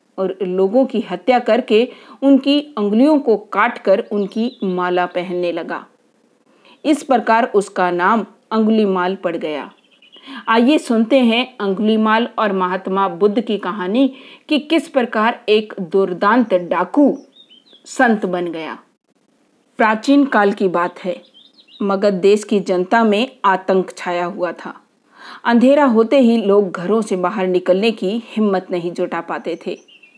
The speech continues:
कारण था अंगुलीमाल। अंगुलीमाल एक खूंखार डाकू था जो मगध देश के जंगल में रहता था।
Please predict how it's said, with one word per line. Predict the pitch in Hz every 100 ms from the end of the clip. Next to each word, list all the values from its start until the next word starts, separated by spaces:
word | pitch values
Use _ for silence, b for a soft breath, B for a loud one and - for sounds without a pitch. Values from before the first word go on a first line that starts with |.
| -
कारण | 185 180 185 196
था | 214 190 - -
अंगुलीमाल। | 185 175 180 175 165 151 - _ B B B B B -
अंगुलीमाल | 262 285 330 285 247 262 -
एक | 247 247 -
खूंखार | - 214 202 190
डाकू | 175 165 - 175
था | 196 - - _ _ 208
जो | 214
मगध | 208 180 185
देश | 170 180 208 -
के | 202
जंगल | 180 185 185 226
में | 190 175
रहता | 226 202 170
था। | -